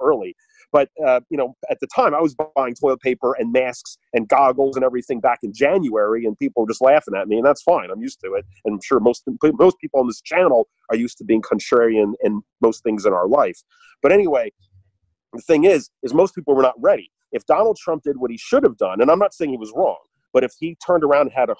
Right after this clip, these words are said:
hard quarantine back at the end of January, we could have m-, perhaps avoided most of this. However, just think how, think how that would have come off if he had a hard quarantine in January when we didn't even have really one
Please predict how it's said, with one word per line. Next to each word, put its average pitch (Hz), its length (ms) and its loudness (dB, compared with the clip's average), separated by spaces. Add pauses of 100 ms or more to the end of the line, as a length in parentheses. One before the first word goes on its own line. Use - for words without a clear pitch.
hard 156 220 2
quarantine 151 680 -4
back 131 280 -2
at 120 60 -10
the 120 140 -10
end 120 120 -2
of 95 120 -6
January, 98 760 0 (300)
we 190 100 2
could - 160 2
have 127 100 -2 (260)
m-, 135 220 -2
perhaps 165 320 2
avoided 127 420 -2
most 175 320 2
of 90 140 -12
this. - 260 -14 (140)
However, 135 500 2 (220)
just - 160 -12
think 208 180 -2
how, 175 140 -6 (100)
think 202 220 -4
how 160 80 0
that 156 120 -2
would 139 120 0
have - 180 -8
come 143 160 2
off 175 240 2
if 113 100 -6
he 143 80 -4
had 143 140 4
a 127 140 -2
hard 143 220 2
quarantine 143 640 -4 (200)
in 123 140 -4
January 127 580 0
when 120 180 0
we 131 100 -2
didn't 139 200 0
even 123 220 -4
have 127 260 2
really 143 220 2
one 131 240 0